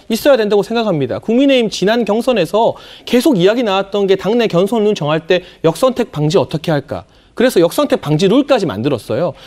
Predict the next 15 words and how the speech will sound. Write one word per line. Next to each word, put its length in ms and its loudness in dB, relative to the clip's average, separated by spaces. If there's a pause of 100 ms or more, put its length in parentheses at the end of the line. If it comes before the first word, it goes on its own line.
(120)
그랬던 460 2
정당에서 540 0
역선택을 500 0
이렇게 380 0 (180)
희화화하면서 840 0
"우린 220 2
참여하겠다"고 600 -2
말하는 380 -4
것, 180 -2 (260)
국민들 320 2
앞에 160 -6
참 180 -8
염치 280 -4
없는 220 -4
일이죠. 400 -12